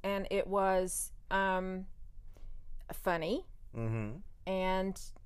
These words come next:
Speaker 1: sweet
Speaker 2: Mm-hmm.
Speaker 1: and charming.
Speaker 2: Yeah, the, the little, the, the daughter was,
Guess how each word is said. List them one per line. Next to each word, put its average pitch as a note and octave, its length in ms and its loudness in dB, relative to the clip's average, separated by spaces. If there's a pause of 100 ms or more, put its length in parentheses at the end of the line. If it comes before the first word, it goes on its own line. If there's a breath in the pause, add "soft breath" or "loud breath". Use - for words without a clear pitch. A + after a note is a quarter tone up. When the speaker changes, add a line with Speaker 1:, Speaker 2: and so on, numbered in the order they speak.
Speaker 1:
sweet - 800 -2
Speaker 2:
Mm-hmm. F#2+ 320 -2 (400)
Speaker 1:
and F#3+ 460 2 (280)
charming. F3+ 520 2 (440 soft breath)
Speaker 2:
Yeah, C#3 400 8
the, C3 440 0
the C3 240 6
little, D#3 480 6
the, A#2+ 340 6
the A#2 80 6
daughter B2+ 680 10
was, G#2 680 6